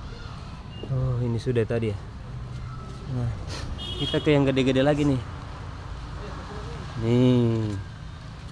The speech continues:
Tuh, yang gede-gede nih. Ini bener-bener di depan, depan villa nih tuh. Tuh.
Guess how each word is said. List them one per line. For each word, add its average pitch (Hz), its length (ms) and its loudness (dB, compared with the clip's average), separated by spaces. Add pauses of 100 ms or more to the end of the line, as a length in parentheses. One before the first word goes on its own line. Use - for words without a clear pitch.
(520)
Tuh, 135 240 -4
yang 120 160 -2
gede-gede 139 400 0
nih. 135 180 2 (1300)
Ini 180 100 6
bener-bener 131 460 8
di 123 160 6
depan, 135 240 2
depan 131 240 -2
villa 165 240 2
nih 127 160 0
tuh. 98 120 -4 (680)
Tuh. 98 400 -2